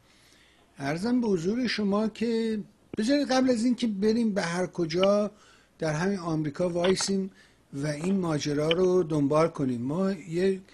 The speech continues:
اتفاقات عجیب و غریبی توی آمریکا داره میفته و یه چیزی سر باز کرده. من همیشه عقیده دارم که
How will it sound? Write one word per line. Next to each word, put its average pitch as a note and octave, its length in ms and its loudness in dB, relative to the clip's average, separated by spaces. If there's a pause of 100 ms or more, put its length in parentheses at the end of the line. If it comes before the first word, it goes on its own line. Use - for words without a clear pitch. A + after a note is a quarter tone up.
(640)
اتفاقات D3+ 580 -8
عجیب D3+ 400 -4
و D3 80 -4
غریبی E3 460 0
توی D3 200 -4
آمریکا B2 420 -8
داره B2 200 -8
میفته A2+ 600 -10 (960)
و B2+ 420 -4 (800)
یه C#3 100 -8
چیزی D#3+ 360 -6
سر E3 380 -2
باز C3+ 340 -6
کرده. A2+ 480 -12 (360)
من D3+ 260 -6
همیشه D#3+ 580 -4 (500)
عقیده D3+ 360 -6
دارم E3+ 420 -4
که E3 240 -8